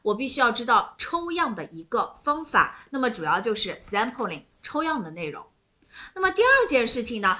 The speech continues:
我要知道如何用样本去估计总体，主要涉及到 estimation，估计的这块内容。好，那么接下来我们有了抽样，有了估计之后，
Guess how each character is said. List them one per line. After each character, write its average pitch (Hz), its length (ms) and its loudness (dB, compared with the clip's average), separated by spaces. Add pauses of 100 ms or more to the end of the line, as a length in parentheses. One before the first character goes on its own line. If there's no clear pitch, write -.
我 196 100 0
要 208 120 4
知 285 140 -4
道 277 160 2
如 214 340 -2
何 202 260 -6
用 254 280 -4
样 311 300 2
本 160 180 -10
去 - 320 -8
估 339 240 -4
计 254 180 -8
总 170 280 -10
体， - 260 -12 (140)
主 202 100 -4
要 185 160 2
涉 233 180 -2
及 196 140 -6
到 180 300 6 (100)
estimation， 214 880 -4
估 277 220 -6
计 302 160 -6
的 170 100 -6
这 160 120 -10
块 160 180 -8
内 156 160 -12
容。 120 140 -16 (880)
好， 277 220 8
那 370 100 -2
么 440 100 0
接 480 200 2
下 466 220 4
来 254 320 4 (100)
我 247 120 4
们 208 280 -2
有 202 260 4
了 160 160 -4
抽 370 320 -2
样， 320 320 2
有 180 180 -2
了 147 120 -6
估 320 280 -6
计 285 240 -4
之 220 220 -2
后， 247 260 2